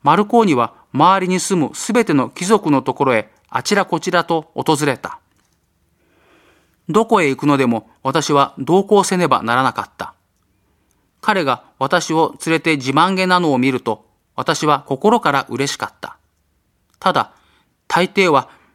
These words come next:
貧乏な油ぎった代官たちのところへ遠乗りするせいで、彼の財布は薄くなるばかりであっ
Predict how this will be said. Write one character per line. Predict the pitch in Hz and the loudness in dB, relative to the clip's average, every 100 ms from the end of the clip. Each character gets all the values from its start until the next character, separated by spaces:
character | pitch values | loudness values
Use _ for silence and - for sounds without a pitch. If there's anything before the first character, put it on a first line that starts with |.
| - | -6
貧 | 143 185 170 | 0 2 4
乏 | 151 127 | 2 4
な | 110 - | 2 0
油 | - 123 160 175 | -4 2 2 0
ぎ | 180 | -4
っ | |
た | - 123 - _ 139 | -4 -4 -4 _ -4
代 | 165 202 | -4 -2
官 | 175 147 | -2 -2
た | 127 | -4
ち | - | -4
の | 131 | -6
と | 120 143 | -4 -4
こ | 151 | 0
ろ | 156 | 2
へ | 110 - _ _ | 0 -4 _ _
遠 | - 156 | 0 2
乗 | 165 | 2
り | 160 156 | 0 0
す | 156 | 0
る | 151 | -2
せ | - 147 | 0 0
い | 123 | 0
で、 | 107 - _ _ _ _ | -4 -8 _ _ _ _
彼 | - 196 | -2 0
の | 156 | 0
財 | 127 131 127 | -2 -4 -4
布 | 123 | -2
は | 120 - 120 | -2 -2 -8
薄 | 139 - | -6 -4
く | 180 | -2
な | 190 | 0
る | 151 | 0
ば | 120 151 | -2 -2
か | 165 | -2
り | 120 | -2
で | 123 | -4
あ | |
っ | 110 | -4